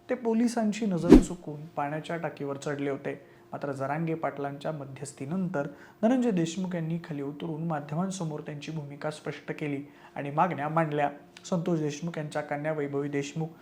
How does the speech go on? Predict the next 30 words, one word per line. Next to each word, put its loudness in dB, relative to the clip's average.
भाऊ 10
धनंजय 4
देशमुख 0
आणि 0
इतर -2
कुटुंबियांसह -2
मस्साजोग -4
गावच्या 0
लोकांनी 8
प्रमुख 2
पाच 6
मागण्या 2
ठेवल्या 2
आहेत. 2
त्यानुसार 10
फरार 2
आरोपी -2
कृष्णा -8
आंधेला -2
तात्काळ -2
अटक -4
करा, 4
मास्टरमाइंड -2
असा -4
आरोप -4
होणाऱ्या 0
वाल्मिक -6
कराडवर -2
मुक्का 2
लावा, 6